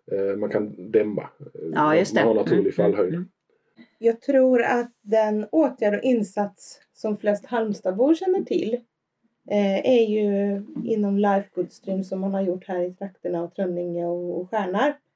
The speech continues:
Speaker 3: Där jag vet att ni också har haft utåtriktade aktiviteter, bjudit in barnfamiljer och, ja, alla som är nyfikna och, och berättat och så. Ehm, och är man där och tittar runt så kan man ju se små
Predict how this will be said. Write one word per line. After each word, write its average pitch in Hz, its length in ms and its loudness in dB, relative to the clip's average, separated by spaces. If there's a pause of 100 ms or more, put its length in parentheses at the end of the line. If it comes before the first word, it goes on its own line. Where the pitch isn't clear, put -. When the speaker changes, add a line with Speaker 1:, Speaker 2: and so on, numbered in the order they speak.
(680)
Speaker 3:
Där 208 200 2
jag 208 160 2
vet 208 160 -2
att 196 100 0
ni 202 140 0
också 190 240 -4
har 185 120 0
haft 190 320 -6
utåtriktade 208 1160 0 (160)
aktiviteter, 254 680 -4
bjudit 208 360 -2
in 185 160 0
barnfamiljer 190 920 0
och, 185 160 2
ja, 196 180 0
alla 185 260 -2
som 190 160 -8
är 185 80 -2
nyfikna 185 580 -4
och, 180 340 -4 (400)
och 214 140 -6
berättat 190 460 -4
och 208 80 -6
så. 190 380 2
Ehm, 190 600 -2 (680)
och 214 240 4
är 214 60 4
man 226 160 4
där 190 260 6
och 214 80 -6
tittar 269 300 2
runt 208 160 2
så 226 100 -8
kan 233 180 2
man 254 80 6
ju 294 60 4
se 311 200 2
små 208 460 -2